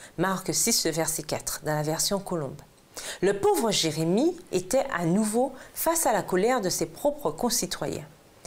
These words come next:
Comme le reste du pays, cependant, il ne pouvait pas dire qu'il n'avait pas été averti. Dans ce cas, pourtant, l'avertissement portait sur les épreuves qu'il aurait s'il restait fidèle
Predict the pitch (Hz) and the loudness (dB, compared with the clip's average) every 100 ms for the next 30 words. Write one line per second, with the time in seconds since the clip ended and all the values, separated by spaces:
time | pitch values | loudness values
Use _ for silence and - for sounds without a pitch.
0 | - - - 440 415 294 214 143 151 156 | -14 -10 0 4 6 6 2 0 -4 0
1 | 165 247 294 170 160 143 202 269 - - | 2 4 2 0 -2 0 0 -2 -12 0
2 | 339 370 - 320 311 320 311 220 269 339 | 4 4 4 2 2 4 0 2 4 6
3 | 311 - 233 202 185 185 185 180 170 151 | 4 2 2 4 2 2 0 2 0 2
4 | 160 156 151 127 - - - - - - | 0 -2 -4 -6 -14 -20 -18 -14 -12 -2
5 | 208 381 - 220 151 147 151 - - 190 | 0 2 2 0 0 0 -4 -4 -4 -4
6 | - - - 233 277 359 349 - 233 262 | -6 -4 2 4 4 4 2 2 2 2
7 | 262 196 - 254 - 185 165 160 196 - | 0 -4 0 0 2 2 2 2 0 0
8 | 294 - 220 170 165 175 226 233 247 226 | 0 0 2 2 2 2 2 2 2 2
9 | 190 180 160 151 - 277 160 147 | 2 0 -2 0 0 2 4 2